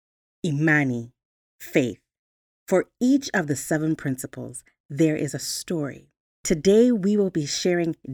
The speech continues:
day two, Kujagulia, and the story is called The Three Tests. Long, long ago, three tigers came to Africa. They gathered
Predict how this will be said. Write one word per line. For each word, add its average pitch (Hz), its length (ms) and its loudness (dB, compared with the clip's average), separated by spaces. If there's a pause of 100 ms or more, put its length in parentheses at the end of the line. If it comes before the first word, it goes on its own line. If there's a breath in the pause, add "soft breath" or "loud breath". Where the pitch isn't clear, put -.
day 165 320 2
two, 151 520 0 (440)
Kujagulia, 175 960 2 (260)
and 135 200 0
the 127 60 0
story 165 500 0
is 127 120 -6
called 120 460 -8 (380)
The 120 100 0 (220)
Three 170 420 -2 (420)
Tests. - 680 0 (880)
Long, 254 480 6
long 170 200 2
ago, 127 440 -6 (320)
three 311 280 8
tigers 131 640 -2 (220)
came 127 360 -8
to - 200 -14
Africa. - 540 -14 (420)
They 185 220 6
gathered 175 320 6